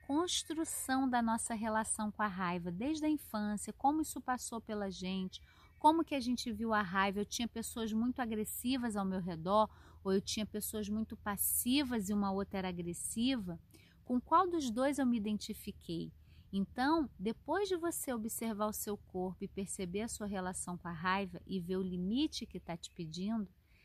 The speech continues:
tem esse aprofundamento que você pode fazer. Perceber dentro da sua história onde você se identificou,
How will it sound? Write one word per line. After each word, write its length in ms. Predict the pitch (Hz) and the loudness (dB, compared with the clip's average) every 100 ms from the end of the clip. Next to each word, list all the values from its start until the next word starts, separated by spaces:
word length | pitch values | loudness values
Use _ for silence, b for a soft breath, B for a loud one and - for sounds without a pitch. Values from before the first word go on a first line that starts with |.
| b - | b -10
tem 220 | 247 262 | -2 2
esse 180 | 277 - | 2 0
aprofundamento 960 | 262 269 262 - 254 262 247 226 233 - | -4 -6 -6 0 2 4 2 2 -2 -4
que 80 | 220 | -8
você 280 | 220 - | -6 -6
pode 340 | 196 214 208 - | -4 -4 -4 -6
fazer. 460 | 220 220 202 190 b b b _ | -6 -4 -2 -4 b b b _
Perceber 480 | - 214 - 208 202 | 0 2 2 0 0
dentro 380 | 190 220 311 320 | 0 0 0 0
da 120 | 285 | -2
sua 220 | 269 - | -2 -4
história 640 | 226 - - 208 233 233 - | -4 -4 -2 0 0 -2 -4
onde 320 | 220 269 302 | 0 2 2
você 320 | 277 277 - 262 | 0 -2 -2 -4
se 160 | - | -4
identificou, 920 | 233 240 240 - - 247 - - 202 | -2 -2 -2 -6 -10 -12 -8 -4 -4